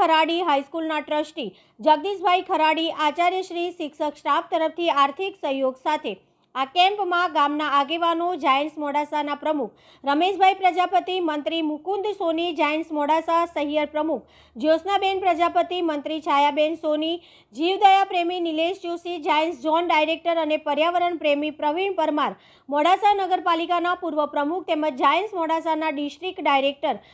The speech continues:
વનિતાબેન પટેલ, કલ્પેશ પંડ્યા, અમિતાબેન સોલંકી, જલારામ આરોગ્ય મેઘરજના પી આર ઓ ડોક્ટર બી પી બામણિયા તેમજ ડોક્ટરની ટીમ હાજર રહી કુનોલ ગામ તેમજ આજુબાજુના આદિવાસી વિસ્તારના જરૂરિયાતમંદોએ મોટી સંખ્યામાં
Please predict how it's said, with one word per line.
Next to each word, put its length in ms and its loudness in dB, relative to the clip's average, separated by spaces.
વનિતાબેન 640 2
પટેલ, 400 -2
કલ્પેશ 400 -4
પંડ્યા, 400 2
અમિતાબેન 540 0
સોલંકી, 500 -2
જલારામ 480 2
આરોગ્ય 420 0
મેઘરજના 580 -2
પી 140 0
આર 180 4
ઓ 40 6
ડોક્ટર 280 -2
બી 160 -2
પી 160 -2
બામણિયા 580 0
તેમજ 400 -2
ડોક્ટરની 640 -2
ટીમ 280 -4
હાજર 300 0
રહી 220 0
કુનોલ 380 4
ગામ 280 2
તેમજ 340 0
આજુબાજુના 640 0
આદિવાસી 540 -2
વિસ્તારના 480 -2
જરૂરિયાતમંદોએ 840 0
મોટી 340 -6
સંખ્યામાં 560 -4